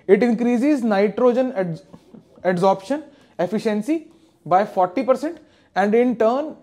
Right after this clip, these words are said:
improves the plant growth quality and yield of seeds, especially ऑयल सीड्स, जिनको सबसे ज्यादा रिक्वायरमेंट होती है,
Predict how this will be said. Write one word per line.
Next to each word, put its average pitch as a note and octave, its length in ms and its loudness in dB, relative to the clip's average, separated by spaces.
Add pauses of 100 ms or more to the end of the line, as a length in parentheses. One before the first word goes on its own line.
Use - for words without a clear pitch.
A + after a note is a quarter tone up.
(180)
improves G#3+ 480 -2
the G3+ 220 -2
plant F#3+ 280 -4
growth G#3+ 240 -2 (100)
quality F3+ 440 -2
and F3+ 120 -6
yield F#3 280 -4
of G3+ 100 -2 (120)
seeds, A3 240 -4 (180)
especially E3+ 480 -4 (1160)
ऑयल F3 200 8
सीड्स, C3 300 -6
जिनको F3 240 2
सबसे F#3 180 -4
ज्यादा G3+ 220 4
रिक्वायरमेंट F#3 500 2
होती F#3+ 200 -2
है, E4+ 160 -4